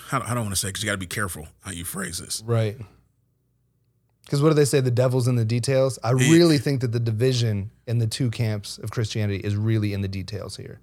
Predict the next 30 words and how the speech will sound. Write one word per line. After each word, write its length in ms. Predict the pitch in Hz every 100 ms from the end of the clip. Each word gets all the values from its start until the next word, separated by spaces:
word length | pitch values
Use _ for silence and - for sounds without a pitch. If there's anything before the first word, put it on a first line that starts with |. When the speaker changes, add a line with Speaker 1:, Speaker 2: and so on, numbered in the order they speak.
| -
Speaker 1:
Yeah. 360 | 127 120 92 - -
So 260 | - 156 117
I 220 | - 143
Speaker 2:
<clears throat> 80 | 180
Speaker 1:
would 140 | 165 90
say 540 | - 110 95 92 90 - _ _ _ _ _ _ _ _
God 320 | 113 127 143
speaks 460 | - - 135 123 -
in 100 | 101
scripture, 760 | - - 139 120 - 98 64 - - _ _ _
but 180 | 113 98
God 280 | 107 101 98
doesn't 260 | 104 95 92
speak 380 | - 110 69 - _
only 540 | 107 120 117 92 80 90 _
through 160 | 98 85
scripture. 540 | - - - - - _ _ _ _ _ _ -
However, 540 | 110 101 139 131 101
when 240 | 95 110
he 220 | 92 113 95
speaks, 680 | - - - 143 113 - -
it 320 | 101 104 - -
does 280 | 131 123
not 300 | 123 107 -
contradict 960 | - 120 107 - 95 92 123 107 - -
scripture. 520 | - 123 101 - - _ _ _ -
Speaker 2:
Right. 260 | 104 104
So 160 | - 143
at 180 | 127 127
all, 420 | 147 143 131 113